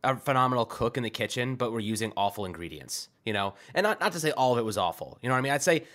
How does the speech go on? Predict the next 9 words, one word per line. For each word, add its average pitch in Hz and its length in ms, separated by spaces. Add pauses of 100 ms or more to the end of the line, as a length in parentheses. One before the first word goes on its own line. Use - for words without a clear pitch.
(140)
the 151 80
cook 214 260
being 170 220
Brian 131 280
Daboll, 127 440 (440)
the 135 80
guy's 147 320
a - 20
stud. 101 460